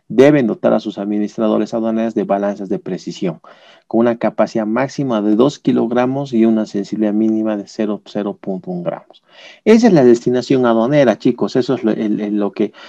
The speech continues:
eso es lo que co-, eso, eso es la, eso es lo que, lo que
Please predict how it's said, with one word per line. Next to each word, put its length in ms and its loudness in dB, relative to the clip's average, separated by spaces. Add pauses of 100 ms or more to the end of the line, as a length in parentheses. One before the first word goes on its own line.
(420)
eso 200 6
es 60 4
lo 120 2
que 200 0
co-, 240 2
eso, 360 0
eso 280 0
es 160 -4
la, 160 2 (160)
eso 280 0
es 140 -2
lo 220 -2
que, 400 -2 (500)
lo 340 0
que 680 -2